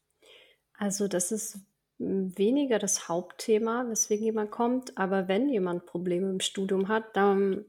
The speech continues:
ist es meistens mit ein Grund dafür tatsächlich. Also, wenn man keine Mitstreiter hat, ähm, mit denen man halt gemeinsam so durchs Studium geht, weil man hat immer Phasen, in denen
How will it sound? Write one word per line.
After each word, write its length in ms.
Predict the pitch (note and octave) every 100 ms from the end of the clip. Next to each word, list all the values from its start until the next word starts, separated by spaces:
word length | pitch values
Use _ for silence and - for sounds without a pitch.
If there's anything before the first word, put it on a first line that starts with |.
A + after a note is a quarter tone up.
| _
ist 220 | - G3 G3+
es 240 | G3 -
meistens 720 | F3+ G3 G#3 - G#3+ G3+ -
mit 360 | G#3 A#3+ B3 -
ein 240 | G#3 G#3
Grund 300 | G3+ A3+ A3
dafür 340 | F3+ F3 F#3+ F3+
tatsächlich. 720 | F#3 F3 F3+ E3+ F#3 F#3 - - - - - -
Also, 340 | G3+ F#3+ G3
wenn 120 | G3+ G3+
man 420 | G#3 G3+ G3+ G3 - _ -
keine 240 | - G#3 G#3
Mitstreiter 800 | G#3+ C4 - G#3 F3+ F3+ F#3+ F3+
hat, 400 | G3 G#3 - D#4+ F4+
ähm, 540 | G3+ G3 G3 F#3+ F#3 F#3
mit 160 | F#3+
denen 120 | G3+ G3+
man 140 | G3
halt 240 | G3 F#3+
gemeinsam 540 | - F#3+ G3+ G#3+ G3 F#3+
so 140 | G3
durchs 200 | F#3+ F#3
Studium 360 | - A#3+ A3+ G3+
geht, 280 | G3+ G3+ G3+ - -
weil 100 | -
man 80 | F#3+
hat 220 | G#3 G#3
immer 160 | G3+ G3
Phasen, 500 | - F3+ F3+ F#3 F#3
in 120 | F#3
denen 500 | F3 F#3 F3+ F3+ F3+